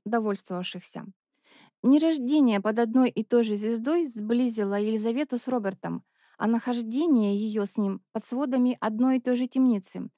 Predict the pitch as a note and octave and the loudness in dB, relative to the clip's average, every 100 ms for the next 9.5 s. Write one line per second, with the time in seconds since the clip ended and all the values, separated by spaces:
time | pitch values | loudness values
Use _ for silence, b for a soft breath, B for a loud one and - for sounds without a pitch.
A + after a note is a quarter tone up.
0 | _ _ _ _ _ _ - C4 C4 C4 | _ _ _ _ _ _ -4 2 4 4
1 | B3+ - D4 B3 A3+ - B3 B3 B3 A#3 | 2 0 -2 0 -2 0 2 2 2 0
2 | A3 A3 A3+ C4 D4 A#3+ G3 F#3 - A3+ | -2 -2 -2 0 2 0 0 -6 -4 -4
3 | A#3 C#4+ - A3+ A3+ A3 A#3 A#3 - A#3+ | -2 -4 -2 -2 0 -2 -2 -2 -2 -4
4 | - A3 b b b - - A#3+ A#3 A#3+ | -4 -8 b b b -8 -2 0 0 0
5 | A#3 A3 G#3 G#3+ A3+ C#4 - G#3 A3 A3 | 0 -2 -2 -4 -2 -2 -4 -8 -2 -2
6 | G#3+ - G#3+ G#3+ G#3+ G#3+ G#3+ F#3+ F#3 - | -2 -6 -6 -2 -2 -2 -2 -2 -4 -8
7 | F3+ - _ _ _ - A3+ A3 - G#3+ | -12 -14 _ _ _ -2 0 0 -6 -4
8 | G#3+ G#3 G#3 G#3+ B3 C4 C4 - b b | -2 -2 -2 0 0 -2 -6 -18 b b
9 | G#3+ G#3+ - B3+ B3 | 0 0 -2 -10 -10